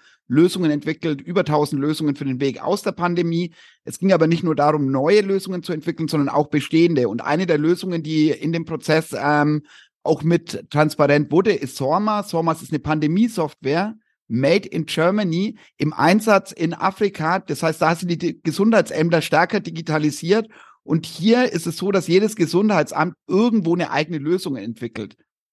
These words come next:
Wo ich sag, es ist, jedes Gesundheitsamt gibt für sich das Geld aus. Das ist ja das, was Digitalisierung ausmacht, dass wir Dinge danach skalieren können, dass wir die größer machen können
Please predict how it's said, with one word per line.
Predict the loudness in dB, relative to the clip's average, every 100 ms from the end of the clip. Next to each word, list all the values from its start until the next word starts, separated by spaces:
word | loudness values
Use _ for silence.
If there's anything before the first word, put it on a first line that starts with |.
| _
Wo | 2 2
ich |
sag, | 4 0 -2 -20 _
es | -2 0
ist, | 0 0 -10 -2
jedes | 2 2 2
Gesundheitsamt | 0 2 4 2 2 -2 0 0 0 0
gibt | 0 -2
für | -4
sich | 0 -2 0
das | -2 2
Geld | 2 2
aus. | 0 -2
Das | -4
ist | -6
ja | -4
das, | 0
was | 0 -2
Digitalisierung | -4 -2 0 0 0 0
ausmacht, | 2 0 2 -4
dass | -2 -2
wir |
Dinge | 0 -2
danach | 0 0 0
skalieren | -4 -6 0 0 0
können, | -2 -2
dass | -2
wir | -4
die | -2
größer | 0 0 0
machen | 0 -2 -4
können | -2 -2